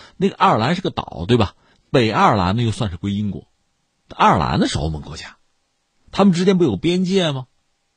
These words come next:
这个边界以前好办，是个软的，但是现在英国脱欧了，而爱尔兰和北爱尔兰呢，它从某种意义上讲又带有一家子的性质，这本来就是个难题。这个难题到底怎么谈？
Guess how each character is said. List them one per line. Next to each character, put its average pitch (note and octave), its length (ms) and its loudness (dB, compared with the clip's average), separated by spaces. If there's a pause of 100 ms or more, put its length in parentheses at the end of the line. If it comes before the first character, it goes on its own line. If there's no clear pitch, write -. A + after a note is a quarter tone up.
(160)
这 G3 120 -8
个 G3 60 -4
边 A#3 220 0
界 G#3+ 120 4
以 D#2+ 260 -2
前 A2+ 240 -4
好 - 300 -10
办， D#2+ 200 -2
是 F2+ 60 -8
个 G#2 80 0
软 F#2+ 400 -2
的， - 100 -18
但 A3 140 2
是 C4 60 -2
现 A#3 160 2
在 F3+ 80 4
英 F3+ 100 4
国 F#3+ 120 2
脱 F#3 200 0
欧 F#3 140 2
了， - 140 -6 (680)
而 D#3+ 120 0
爱 F3+ 180 0
尔 A2+ 120 2
兰 C3 140 2
和 F3 100 0
北 E3 200 -2
爱 A#2 100 0
尔 C3+ 140 2
兰 F2+ 220 0
呢， A#2+ 120 -4 (320)
它 - 120 -8
从 F3+ 180 4
某 F#3 280 6
种 B2 220 4
意 D#3 160 -2
义 C#3+ 60 0
上 A2+ 180 -4
讲 E2+ 180 -10
又 A#2 80 -8
带 E3 120 -4
有 A2 120 -2
一 B2+ 80 -6
家 E3+ 320 -2
子 C#3+ 120 -6
的 G2+ 100 -6
性 F#2 300 -6
质， C#2 160 -16
这 D#3 80 -6
本 D#3+ 140 -2
来 B2+ 100 0
就 G#3+ 100 0
是 C#3+ 80 0
个 B2 80 0
难 B2 280 2
题。 D3 320 -4
这 F#3 100 -6
个 F#3+ 60 6
难 F3+ 200 4
题 G3 100 -2
到 F#3 140 2
底 F#3+ 100 2
怎 E3 140 0
么 F3 80 -2
谈？ C#3+ 340 -4